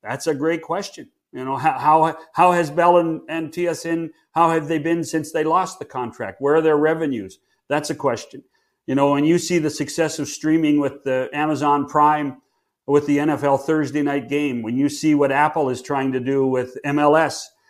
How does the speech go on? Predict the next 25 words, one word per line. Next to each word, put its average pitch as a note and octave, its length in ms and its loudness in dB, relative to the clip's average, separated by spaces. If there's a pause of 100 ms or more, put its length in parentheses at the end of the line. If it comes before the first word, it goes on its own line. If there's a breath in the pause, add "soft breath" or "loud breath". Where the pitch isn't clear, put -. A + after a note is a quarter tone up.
(240)
uh, B2+ 400 -2
now D3 240 4
we're D3 120 4
hearing D3+ 340 0
stories D3+ 460 0
about C#3 260 -2
them, D3 380 -2 (120)
you C#3 140 -10
know, C#3+ 300 -4
digging D3 340 -2
in D3+ 220 0
for C3 180 -6
two D#3+ 240 0
billion C#3+ 460 0
dollars C#3+ 420 2
for C3+ 240 -4
F C#3+ 180 -8
one. C#3+ 320 -2 (640)
Um, B2 560 -8 (500)
you D3 120 -2
know, C3 160 0
there's C#3 180 0
going E3 320 4
to D#3 60 -2
be C#3+ 260 -4